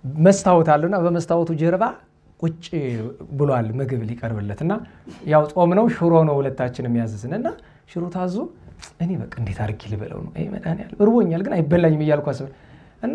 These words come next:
ከሁለት ሰነጠቀው። ግማሹ ተጠቀለለ፣ ሁለት ጉርሻ ሆነ። ጣል ጣል አድርጎት እና እያወሩኝ አሉ። «አይ መታደል፣ ቀናው እኮ» እያሉኝ ነው። እንዲህ እኮ ጋኔን ነው፣ ምኑ ያስቀናል? እውነቴን ነው።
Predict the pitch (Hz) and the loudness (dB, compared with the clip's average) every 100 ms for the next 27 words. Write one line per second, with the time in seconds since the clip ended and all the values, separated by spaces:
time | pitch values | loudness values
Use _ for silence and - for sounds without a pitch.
0 | - 214 185 160 160 - 131 123 117 - | -2 2 4 4 0 -6 -6 -6 -8 -12
1 | - - _ _ _ _ _ _ _ - | -18 -20 _ _ _ _ _ _ _ -4
2 | 151 160 160 160 170 170 202 233 - - | 4 4 4 -4 -4 -2 -2 -4 -8 0
3 | 196 180 156 131 123 113 113 - _ - | 2 2 -2 -6 -4 -6 -6 -16 _ -16
4 | - 160 160 165 147 151 175 240 - - | 0 2 2 2 0 0 0 -2 -4 -16
5 | - - - - - - - - - 185 | -20 -18 -14 -12 -8 -6 -6 -8 -10 -10
6 | 277 277 277 - - - - 440 403 - | -10 -12 -12 -16 -16 -18 -16 -16 -16 -16
7 | 320 320 339 294 214 - - 262 - 202 | -16 -16 -16 -16 -18 -18 -16 -16 -2 4
8 | 233 220 220 254 262 277 277 339 - - | 6 8 8 8 8 6 4 2 -6 -12
9 | 123 131 - 170 269 339 _ - - - | -10 -10 -14 -16 -14 -16 _ -20 -10 0
10 | 196 190 180 180 202 226 226 214 165 - | 4 4 4 2 4 6 6 6 2 -4
11 | - - - - 262 277 269 226 226 226 | -16 -20 -20 -14 -10 -8 -4 0 2 2
12 | 214 196 202 190 165 185 160 131 - - | 0 0 0 0 -2 -4 -4 -6 -12 -12
13 | - - - - - - 359 285 214 | -12 -12 -18 -20 -14 -2 2 4 2